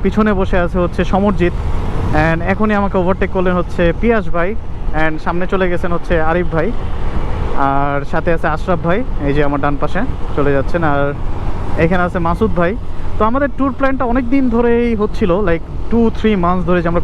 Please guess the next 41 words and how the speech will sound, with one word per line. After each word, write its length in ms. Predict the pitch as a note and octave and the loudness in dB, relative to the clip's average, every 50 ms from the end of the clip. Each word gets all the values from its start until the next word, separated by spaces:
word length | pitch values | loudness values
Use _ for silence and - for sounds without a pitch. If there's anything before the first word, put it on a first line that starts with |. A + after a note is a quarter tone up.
| - | 0
কোথাও 240 | - A3 - A3+ A#3 | 0 0 0 2 0
একটা 200 | G#3+ - - F#3 | 0 0 -2 -2
যাবো, 300 | D#3+ E3 E3 D#3+ D3+ C#3+ C#3 | 0 0 0 0 0 0 0
but 140 | D#3 D#3 E3 | 0 0 0
আমাদের 200 | E3+ F#3+ G3+ G3 | 0 0 0 0
অফিসের 360 | - G3 G#3 G3+ - A3+ G3 | 0 0 -2 -2 0 0 0
ব্যস্ততার 420 | D#3+ D#3+ E3 - G#3 G3 G#3+ G#3 | 0 0 0 0 -2 0 0 0
কারণে 260 | G3 G#3 G3+ G3+ G3+ G3 | 2 2 0 0 0 -2
আসলে 220 | F#3+ G#3 G3+ G3 | -2 -2 -2 -2
আমরা 140 | F#3+ F#3+ F#3 | -2 0 0
কোথাও 400 | F3+ F#3+ F#3 G3+ G#3+ G3+ G#3 G3 | 0 0 2 2 2 2 2 2
যেতে 220 | F3 E3+ F#3+ G#3 | 0 0 2 0
পারছিলাম 420 | G3+ F#3+ F3+ - - D#3+ D3 C#3 C#3+ | 0 0 0 -2 -2 -2 -2 0 0
না, 140 | E3 A3+ - - - - - - - - - - | 0 0 -2 -2 -2 -2 -2 -2 -2 -2 0 0
কোনো 140 | G3 A3 | 2 2
না 120 | A#3 A#3 A#3 | 2 2 0
কোনো 220 | - A#3+ A#3 A#3 | 0 0 -2 0
কারণে, 360 | A3 G#3+ G#3 G#3 G#3 G#3 G#3 | 0 0 0 0 0 0 0
আহ, 260 | G#3+ D#3 D3+ D#3 D#3 D3+ | 0 0 0 0 0 0
রাইডটা 320 | D#3+ E3 E3+ - - F3 | 0 0 0 -2 -2 -2
ক্যান্সেল 300 | D3+ E3 D#3+ - G3 F#3+ | 0 0 0 0 0 0
হয়ে 120 | F#3+ F3 | 2 2
যাচ্ছিল। 320 | D#3 D3 C#3 - - G3 F#3+ | 0 0 0 0 0 0 2
But 200 | D#3 E3 E3+ D#3+ - D#3 | 2 0 0 0 -2 -2
আজকে 360 | E3 F3+ F#3+ - - - A3+ | -2 -2 -2 -2 0 0 0
আমরা, 560 | A3 G#3+ G#3 G3+ G3+ G#3 G#3 G3+ G3+ G3 F#3+ F3+ - - - - - - - - - - - - | 0 0 -2 -2 0 0 0 0 0 0 -2 -2 -4 -2 -2 -2 -2 -2 -2 -4 -4 -2 -2 0
মানে, 240 | D#3+ E3+ F3 E3+ | 0 2 0 0
ডিসিশন 360 | D#3+ E3 F3 - G#3+ - A3 G#3+ | 0 0 0 0 0 0 0 0
নিয়েছিলাম 340 | G#3 G3+ G#3+ G#3+ G#3+ G3+ | 0 0 0 0 2 2
এভাবে 320 | F#3+ F3+ F#3+ G3+ G3+ G3+ F#3+ | 2 2 2 0 2 0 0
যে 280 | F#3 F3+ F3 D#3+ E3+ - - - - - - - - - - - - - D3 | 0 0 0 0 0 0 -2 -2 -2 -4 -2 -2 -2 0 0 0 0 0 0
বৃষ্টি 300 | F3 G#3 G#3 - B3 A#3 | 0 0 0 2 2 2
হোক 220 | A3 A3+ A3 G#3+ | 2 0 0 0
আর 180 | A3 G#3+ F#3+ F3 | 0 0 0 0
রোদ 220 | F3+ F#3+ G#3 G#3+ - - | 0 0 0 0 0 -2
থাকুক, 280 | G#3 G3+ - G3+ F#3 | -2 -2 -2 0 0
যেটাই 300 | F3 - F#3+ F#3+ F#3+ G3 | 0 0 0 0 0 0
হোক, 140 | G3 G3+ F#3+ | 0 0 0
আমরা 180 | G3+ G3 F#3+ F3+ | 0 0 0 0
যাবোই, 320 | D#3 E3+ D#3 D#3 D3+ B2 G#2+ - - - | 0 0 0 0 -2 -4 -4 -6 -4 0
মানে, 240 | C#3+ D3 D3+ D3+ C#3+ | 0 0 2 2 -2